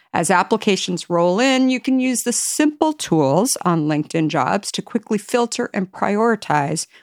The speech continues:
when you want to interview and then eventually hire.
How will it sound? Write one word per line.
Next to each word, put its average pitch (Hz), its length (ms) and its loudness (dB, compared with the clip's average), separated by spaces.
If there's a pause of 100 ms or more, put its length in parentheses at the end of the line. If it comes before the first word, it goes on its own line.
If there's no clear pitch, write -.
when 180 160 2
you 170 80 4
want 170 180 4
to - 80 -2
interview 233 640 2
and 156 160 0
then 156 140 2
eventually 160 540 -2
hire. - 460 -4